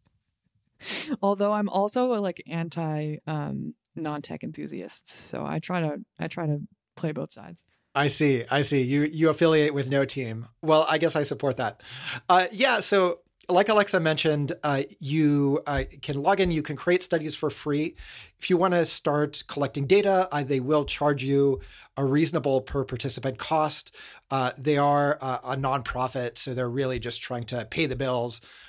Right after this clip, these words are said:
Speaker 2: uh, not make money. Um, if you're interested,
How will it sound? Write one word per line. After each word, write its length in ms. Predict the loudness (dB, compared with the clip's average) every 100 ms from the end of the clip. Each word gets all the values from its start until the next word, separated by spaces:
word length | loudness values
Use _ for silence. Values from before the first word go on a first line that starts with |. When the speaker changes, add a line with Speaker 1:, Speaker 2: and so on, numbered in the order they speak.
| -6
Speaker 2:
uh, 140 | -2 2
not 240 | 2 2
make 240 | -2 -4
money. 400 | -2 -2 -2 -6 -10 -20 -20 -12 0
Um, 520 | 2 2 2 -2 -6 _ _ _
if 180 | -4 2
you're 120 | 4
interested, 720 | 4 2 0 -2 -4 -6 -8